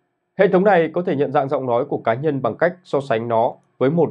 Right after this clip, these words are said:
cơ sở dữ liệu lớn về ngữ âm và giọng nói. iFlytek là một trong hai mươi tám thực thể bị Bộ Thương mại Hoa Kỳ trừng phạt vào tháng mười hai nghìn không trăm mười chín vì xâm phạm nhân quyền của người Hồi giáo Duy Ngô Nhĩ ở Trung Quốc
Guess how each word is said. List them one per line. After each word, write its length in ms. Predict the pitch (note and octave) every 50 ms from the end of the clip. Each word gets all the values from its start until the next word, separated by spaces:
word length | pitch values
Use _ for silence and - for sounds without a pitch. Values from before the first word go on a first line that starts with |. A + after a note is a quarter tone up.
| - -
cơ 80 | - C3+
sở 160 | - G#2 G2
dữ 120 | G2+ B2
liệu 220 | D3 D#3+ D#3 - A2+
lớn 280 | A2 A2 A#2 D3 E3+ D#3
về 200 | C3+ A#2 G#2 G2
ngữ 180 | G2 G2+ C3 C#3+ -
âm 240 | D3 C#3+ B2+ A2+
và 180 | G2+ G2+ F#2+ F2+
giọng 200 | - A2 F#2+ -
nói. 200 | G#2 G2+ G2+ G2+ - _ _ _ _ _ _ _ _ _ _ _ _ _ _ _ _ _
iFlytek 560 | - F#3 F3+ F#3 F3 D#3 D3+ D3 C#3+ F#3 F#3+ F#3+ F#3 - -
là 140 | D3+ C#3+ C3+
một 160 | C3 B2+ C3
trong 180 | D#3+ D3+ D3 C#3+
hai 140 | D3+ D3 C#3+
mươi 60 | C#3+
tám 260 | B2 A2+ A#2 D3 F3 F3+
thực 120 | - - -
thể 180 | A#2+ G2 F2+ -
bị 100 | - G2+ -
Bộ 180 | C#3 C3 A#2+ B2
Thương 140 | - B2+ A#2
mại 160 | A2+ F2+ -
Hoa 120 | A#2 A2+ - -
Kỳ 160 | A2 G#2 F#2 F#2
trừng 140 | A2+ G2+ F#2
phạt 180 | A2 G#2 G2 -
vào 100 | - G#2
tháng 180 | F#2+ G#2+ A2+ B2+
mười 240 | B2 A2 G2 F#2 F#2 _ _
hai 140 | - B2 A2+
nghìn 140 | G#2 G2
không 100 | - G#2+
trăm 120 | - G#2+ G2+
mười 100 | F#2+ F2+
chín 260 | - - G2+ G2 A2+ C#3+ - _ _ _ _ _ _
vì 140 | - C#3+ D3
xâm 180 | C#3+ D#3 F#3 F3+
phạm 240 | F3+ D3+ B2+ B2 D3+
nhân 140 | E3+ D3 C#3
quyền 240 | C3+ B2 G#2+ G2+ F#2
của 100 | F2+ G2
người 180 | G2 G2+ G2 F#2+
Hồi 160 | G2+ F#2+ F#2
giáo 200 | F#2+ G2 G2+ A#2
Duy 140 | B2 C3+ A#2+
Ngô 120 | A2 G#2+
Nhĩ 220 | G#2 A2+ C3 - -
ở 120 | - -
Trung 180 | - - G2+ F2+
Quốc 180 | - C3+ C#3